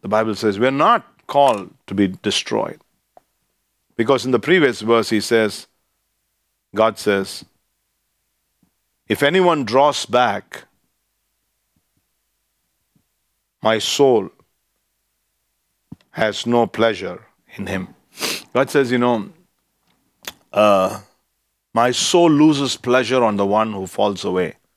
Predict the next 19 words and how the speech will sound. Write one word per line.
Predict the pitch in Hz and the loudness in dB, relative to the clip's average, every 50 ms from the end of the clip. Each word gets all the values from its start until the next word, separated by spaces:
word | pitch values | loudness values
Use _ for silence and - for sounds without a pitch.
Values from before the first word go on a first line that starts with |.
| _ _ _ _ _ _ _ _ _ _ _ _ _ _ _ _ _ _ _ _ _ _ _ _ _ | _ _ _ _ _ _ _ _ _ _ _ _ _ _ _ _ _ _ _ _ _ _ _ _ _
And | - 113 - | -8 -4 0
so | - 156 | 0 0
God | 120 117 131 135 120 | 2 2 2 0 0
says, | - - 127 120 113 98 95 | -2 0 0 0 0 0 -4
you | 101 98 | -6 -6
know, | 98 98 104 117 - _ _ _ _ _ _ _ _ _ _ _ _ _ _ _ _ _ _ _ _ _ _ _ _ _ _ _ _ _ _ _ _ | -6 -8 -8 -10 -14 _ _ _ _ _ _ _ _ _ _ _ _ _ _ _ _ _ _ _ _ _ _ _ _ _ _ _ _ _ _ _ _
and | - 101 101 | -6 -6 -2
so | - 120 113 | 0 2 2
the | 104 104 98 | 2 2 2
Bible | 92 107 117 113 107 98 | 2 2 0 0 -2 -6
says, | - - 107 101 95 | -2 0 0 0 0
"But | 90 98 104 90 | 0 -4 -4 -2
we | 95 110 113 117 113 107 107 - _ _ _ _ _ _ _ _ _ _ _ - | 0 2 2 2 2 0 -4 -8 _ _ _ _ _ _ _ _ _ _ _ -4
are | 107 104 107 104 | -2 -2 -2 -2
not | 107 110 127 135 147 147 - _ _ _ _ _ _ _ _ _ _ _ _ _ _ _ _ _ _ _ _ _ _ _ _ _ _ _ _ _ _ _ _ _ _ _ _ _ _ _ _ _ _ _ _ _ _ _ _ _ | -2 0 0 0 0 -2 -4 _ _ _ _ _ _ _ _ _ _ _ _ _ _ _ _ _ _ _ _ _ _ _ _ _ _ _ _ _ _ _ _ _ _ _ _ _ _ _ _ _ _ _ _ _ _ _ _ _
made | - 117 127 131 135 120 101 82 - - - _ _ _ _ _ _ _ _ _ _ _ _ _ _ _ _ | -2 0 0 2 0 0 -2 -6 -10 -16 -20 _ _ _ _ _ _ _ _ _ _ _ _ _ _ _ _
to | - 95 | -4 -2
be | 98 98 | 0 0
destroyed." | 87 95 90 - - - 101 95 - - | 0 -2 -4 -6 -6 -6 -6 -6 -6 -8